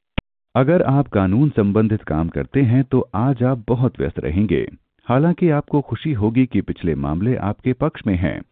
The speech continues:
यह आपको बहुत अमीर भी बना सकता है। अपने सारे पिछले मामलों पर जोर दीजिए और देखिए, नतीजा आपके पक्ष में होता है या नहीं।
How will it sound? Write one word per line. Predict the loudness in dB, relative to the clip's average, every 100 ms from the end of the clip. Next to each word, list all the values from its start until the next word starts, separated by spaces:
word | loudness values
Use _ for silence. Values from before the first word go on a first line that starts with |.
| _ _ _ _ _
यह | 2 4 6
आपको | 2 2 0
बहुत | 2 2 2 0
अमीर | 0 4 4
भी | 4
बना | 0 0 -2
सकता | -6 -2 0
है। | 2 0 -4 _ -8
अपने | -8 -4 -4 -2
सारे | 0 2 0
पिछले | 0 -2 2 2
मामलों | 4 2 0 2
पर | 0
जोर | 0 0 2
दीजिए | 2 2 2 0 -2 -12 -4
और | 0 2
देखिए, | 4 2 4 2
नतीजा | 4 4 2 4 2
आपके | 0 0 -2
पक्ष | 0 -4 -2
में | -4
होता | -4 -4 -2
है | -2 -4
या | -2 0
नहीं। | 2 0 -4